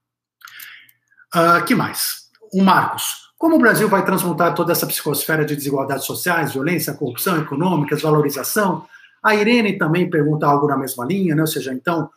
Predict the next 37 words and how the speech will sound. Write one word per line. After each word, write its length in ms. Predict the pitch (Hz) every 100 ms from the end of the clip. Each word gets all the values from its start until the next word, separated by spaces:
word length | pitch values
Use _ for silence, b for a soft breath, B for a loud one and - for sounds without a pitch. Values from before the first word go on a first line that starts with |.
| b _
né? 80 | 170
Ou 60 |
seja, 220 | 151 147 143
com 200 | 165 156
tudo 220 | 214 180
isso 100 | 175
que 60 |
a 40 | 170
gente 280 | 160 156 143 -
vê 220 | 202 180
e 80 | -
tal, 220 | 220 214
como 240 | - 254
é 40 | 285
que 80 |
a 40 | 196
gente 160 | 185
vai 120 | - 156
ser 120 | 156
pátria 240 | 143 -
do 60 | 143
evangelho? 400 | 127 120 - - - B B B _
Então, 440 | 226 226 240 - -
eu 160 | 180
acho 160 | 175 -
que 80 | 175
já 140 | 165
tá 140 | 160
respondido, 680 | 156 151 - 165 147 214 208
né? 140 | 147
Acho 140 | 156 -
que 60 |
já 140 | 139 143
tá 140 | -
claro, 400 | - 175 208 226 - _ _ _ _ _ _ _ _ _ _ -
né, 380 | 160 226 220 160
que 280 | 180 196